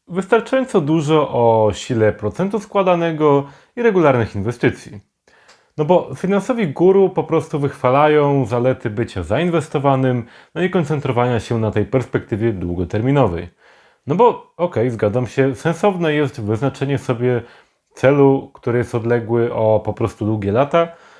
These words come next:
no bo wtedy po prostu mniej przejmujemy się takimi krótkoterminowymi turbulencjami. Tak też wielu adeptów inwestowania typu value, no, zaczyna z podobnymi intencjami. W końcu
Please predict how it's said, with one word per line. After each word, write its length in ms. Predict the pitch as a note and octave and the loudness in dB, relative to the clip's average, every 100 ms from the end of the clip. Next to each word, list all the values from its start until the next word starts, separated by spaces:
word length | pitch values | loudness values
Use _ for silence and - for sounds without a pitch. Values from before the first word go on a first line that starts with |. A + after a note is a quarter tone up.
| _ | _
no 80 | F3+ | 0
bo 100 | G3 | 2
wtedy 280 | - E3 D#3 | 4 2 2
po 100 | D3+ | 0
prostu 340 | C#3 C3+ - C3 | -2 -2 -2 -2
mniej 440 | B2+ A#2 B2 C3 | 0 0 0 0
przejmujemy 680 | B2+ - A#2+ A2+ A2+ A2+ A2+ | -2 -4 -2 0 2 2 0
się 340 | - G2+ G#2 G2+ - _ | -2 -2 0 -2 -10 _
takimi 360 | A2 - A2 | -8 -4 -2
krótkoterminowymi 960 | G2+ D#3+ F3 C#3+ C3+ A#2+ A2 G2 F#2 G#2+ | 0 0 0 0 0 0 0 0 -2 -4
turbulencjami. 720 | - F2 F2 G2 G#2+ G2 E2 - _ _ _ _ - _ _ | -6 -8 -4 -4 -2 -2 -2 -8 _ _ _ _ -20 _ _
Tak 200 | - D#3 | -2 0
też 360 | - G#3+ - G2+ | 4 2 0 -2
wielu 240 | A2 F3+ | 2 4
adeptów 640 | F3+ D#3 D3+ - C#3+ - | 4 2 -2 -2 -6 -6
inwestowania 800 | C3 D3 D#3+ C#3+ - C3 C3 A#2 | -8 -4 -2 -2 -4 -2 0 -2
typu 300 | G2+ G2+ G2 | -4 -8 -6
value, 420 | F2+ G#2 D#3 G#3+ A3 - _ _ _ | 0 2 2 0 -2 -8 _ _ _
no, 180 | D#3 G3 - | -6 -6 -6
zaczyna 380 | B2 C3+ - F#2 | -4 -4 -2 -6
z 60 | |
podobnymi 440 | - G#2+ G2 F2 F2 | -2 0 2 0 -4
intencjami. 540 | G2 C3+ C#3+ D#3+ F2 - _ _ _ | -4 -6 -2 -2 -2 -6 _ _ _
W 120 | _ | _
końcu 480 | C#3 D#3+ - E3 | -2 0 0 0